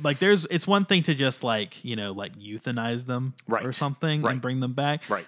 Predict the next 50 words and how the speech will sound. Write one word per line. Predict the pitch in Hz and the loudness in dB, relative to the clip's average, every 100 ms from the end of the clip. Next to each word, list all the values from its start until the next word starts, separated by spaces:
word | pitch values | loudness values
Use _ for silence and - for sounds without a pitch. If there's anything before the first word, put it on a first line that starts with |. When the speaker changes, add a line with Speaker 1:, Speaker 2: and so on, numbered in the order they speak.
| - | -2
Speaker 1:
But | 147 | 0
to | 135 | 2
go | 139 | 0
through | 185 185 | 0 -2
all | 117 104 | -4 -6
of | 98 98 | -6 -8
that | 98 117 - | -4 -4 -4
and | 110 | -2
Speaker 2:
Yeah. | 95 | -2
Speaker 1:
have | 98 | -2
them | 113 104 98 110 - _ _ _ - | -2 -4 -6 -16 -20 _ _ _ -6
beaten | 117 120 131 | -6 -4 -4
to | 123 110 | -4 -6
death | 107 107 113 - | -6 -4 -4 -4
by | 120 104 | -2 0
Speaker 2:
Right. | 117 - - | -2 -2 -4
Speaker 1:
Apocalypse. | - 107 107 123 135 143 113 113 | -2 -4 -6 -6 -4 -4 -2 -2
Speaker 2:
Right. | 107 78 - - - - - | -2 -4 -16 -20 -18 -10 -2
And | 185 | 0
the | |
concept | 190 214 185 151 | 0 0 -2 -2
being | 151 | -2
you | 131 | -2
have | 143 | -4
to | 147 | -6
do | 123 | -6
Crucible | - 120 - 104 | -6 -8 -6 -6
'cause | - 101 101 | -6 -6 -8
you | |
cannot, | 95 - 127 117 - _ _ _ _ _ - | -12 -10 -6 -6 -6 _ _ _ _ _ -12
you | 104 | -10
can't | - 135 - - | -6 -6 -6 -6
tax | - 104 - - | -2 -2 -4 -10
the | 92 | -12
five. | - 95 78 78 - | -6 -6 -6 -12 -16
The | - | -6
five, | 107 101 101 101 - - - - | -4 -2 -4 -8 -12 -20 -20 -12
the | 120 | -2
Speaker 1:
Right. | 123 | 0
Speaker 2:
five | 104 101 95 | 0 0 -4
mutants | 101 95 92 | -8 -8 -8
who | - 95 87 | -6 -6 -8
are, | 82 - - _ | -10 -16 -20 _
who | 95 87 | -8 -6
are | 87 | -8
part | - 101 | -6 -6
of | 87 | -6
the | |
Resurrection | 90 85 87 90 | -8 -8 -10 -10
Program. | 92 85 85 | -10 -10 -10